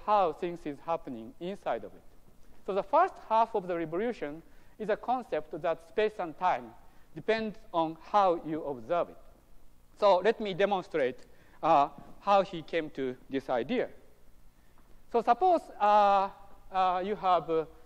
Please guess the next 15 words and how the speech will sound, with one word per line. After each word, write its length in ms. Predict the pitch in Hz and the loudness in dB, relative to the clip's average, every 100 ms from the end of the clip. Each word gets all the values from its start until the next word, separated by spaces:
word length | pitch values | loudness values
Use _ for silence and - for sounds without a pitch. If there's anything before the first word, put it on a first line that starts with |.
| - - | -20 -14
two 160 | - 247 | -6 -4
people 420 | 226 214 180 165 | -4 -6 -2 -2
in 200 | 165 160 | -4 -8
a 60 | 131 | -8
room, 300 | 113 127 233 - - - - - - - - - - | -10 -10 -12 -16 -20 -20 -20 -20 -20 -20 -20 -14 -4
and 220 | 190 190 | -2 2
then 260 | 196 196 196 | 0 0 0
say, 160 | 190 | 0
suppose 360 | 190 185 214 185 | 0 2 2 2
th 140 | 175 175 165 | -2 -6 -6
th 120 | 185 | -6
they 120 | 147 185 | -2 0
are 120 | 156 | 0
captains 560 | - 190 - 131 98 - - | -2 -6 -6 -8 -8 -14 -8
of 140 | 127 | -8